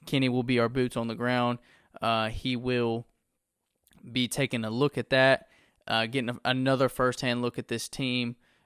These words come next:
building up to the season, and we will also have some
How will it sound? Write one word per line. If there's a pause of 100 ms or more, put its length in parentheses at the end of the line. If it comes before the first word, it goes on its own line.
(320)
building
up
to
the
season,
and
we
will
also
have
some